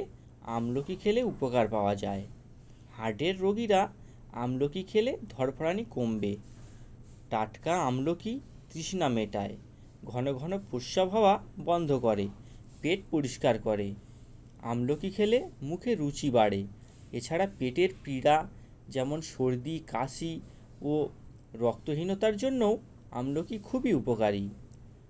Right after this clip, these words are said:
পিত্ত সংক্রান্ত যে কোনো রোগে সামান্য মধু মিশিয়ে আমলকি খেলে উপকার পাওয়া যায়। বারবার বমি হলে শুকনো আমলকি এক কাপ পানিতে ভিজিয়ে ঘন্টা দুই বাদে সেই পানিতে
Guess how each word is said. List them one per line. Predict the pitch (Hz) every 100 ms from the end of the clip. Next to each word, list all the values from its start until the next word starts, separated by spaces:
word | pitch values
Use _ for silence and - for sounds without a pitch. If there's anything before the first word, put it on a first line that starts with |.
| - -
পিত্ত | 135 - 160
সংক্রান্ত | 147 175 180 208 208 214
যে | 139 139
কোনো | 190 233
রোগে | 220 156 175 - - - - -
সামান্য | - 120 131 165 196
মধু | 131 127 165 226
মিশিয়ে | 226 208 185 220 - - - -
আমলকি | 123 127 139 165 196
খেলে | 196 220 262
উপকার | 175 - 123 117
পাওয়া | 104 107 107
যায়। | 104 104 104 - - - - - - -
বারবার | 120 117 120 120 185
বমি | 135 117 120 170
হলে | 196 208 240 - - - - -
শুকনো | - 151 147 180 214
আমলকি | 147 127 131 160 165 254 - - - - -
এক | 123 - -
কাপ | 190 196 -
পানিতে | 120 123 131 190
ভিজিয়ে | 190 220 202 185 381 - - - - -
ঘন্টা | 120 127 131 160
দুই | 165 214
বাদে | 139 131 139 214 - - - - - -
সেই | - 180 196 -
পানিতে | 113 117 123